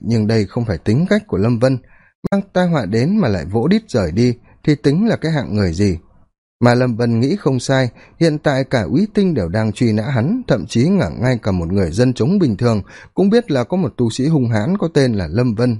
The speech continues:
đang bị truy lùng. Thậm chí cái tên Mộc Vân đã trở thành cái tên mà người dân để dọa trẻ con nếu như nó không ngoan, không nghe lời. Theo như lệnh truy nã, hắn chính là hóa thân của ác ma. Một tu sĩ đại thừa kỳ ra lệnh truy nã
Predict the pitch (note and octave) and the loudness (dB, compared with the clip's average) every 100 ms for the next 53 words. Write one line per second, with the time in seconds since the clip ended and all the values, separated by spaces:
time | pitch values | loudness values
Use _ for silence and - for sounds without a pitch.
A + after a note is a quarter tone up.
0 | - A#2+ A2 G#2 G#2 - E3 C#3 G#2+ D#2+ | -2 0 0 0 -4 -2 0 2 0 -4
1 | - - _ _ - D3+ F3+ F#3 A3+ G#3+ | -10 -20 _ _ 0 2 2 0 0 0
2 | F#3+ D3 - D#3+ F#3 F3 F#3 B2+ G#2 A2+ | 0 -2 -4 -2 0 0 -4 -4 -2 -2
3 | A2 - F3+ F3+ D#3+ A2+ F#2+ F2 D#2+ B2 | -2 -4 0 0 0 -2 -2 -2 0 0
4 | A#2+ A2 E2+ E2+ A#2 A#2 - E2+ - B2 | 0 -2 -4 -2 -2 -2 -4 -6 -2 0
5 | A#2+ - - A2+ B2 E3+ C#3+ C#3+ C3+ A#2 | 0 -4 -2 0 2 2 0 -2 -2 0
6 | C3 A#2+ G#2 _ - B2+ A2+ A2+ G#2 F2 | 0 -2 -6 _ 0 0 2 0 0 -2
7 | - _ _ _ _ _ - F#3+ F#3+ E3+ | -8 _ _ _ _ _ 0 2 4 2
8 | D3+ A2+ - A#2+ A2 B2+ C#3+ C#3+ F3+ F#3+ | -2 -4 -2 0 0 -2 -2 -2 0 0
9 | G2+ F#2+ B2+ F#3+ D#3+ D3 - D#3 - C3 | 0 -2 -4 0 0 0 -2 -4 -2 0
10 | C3 A#2+ - - - D3+ E3 G#3 G#3 A3+ | 0 -2 -14 -20 -2 2 2 0 0 0
11 | F#3 A#2 C#3 B2 - C3 A#2 F#2 A2+ A#2 | 0 0 -2 -4 0 0 2 0 0 -2
12 | A2 - A#2+ G#2+ G2+ F#3 | -4 -4 0 0 0 -2